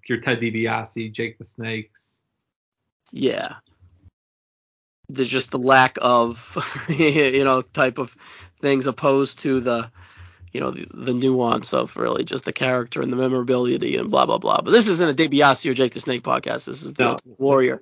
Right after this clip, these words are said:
Speaker 1: Plenty of those on the North-South connection.
Speaker 2: Yes, but here we are in November,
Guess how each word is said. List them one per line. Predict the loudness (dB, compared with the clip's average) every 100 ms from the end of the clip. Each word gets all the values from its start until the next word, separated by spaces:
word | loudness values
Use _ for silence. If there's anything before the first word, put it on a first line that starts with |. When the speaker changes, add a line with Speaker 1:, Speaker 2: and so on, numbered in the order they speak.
| 0
Speaker 1:
Plenty | 2 4
of | 4
those | 2 0
on | -2 -6
the | -8 -10 _ _ _
North-South | -2 -2 0 0 0 -2
connection. | -8 -8 -10 -14 -14 -20 _ _ _ _ _ _ 0
Speaker 2:
Yes, | 4 4 4
but | -2 2
here | 4
we | 6 8
are | 8
in | 8 2 -4 2
November, | 4 8 6 8 4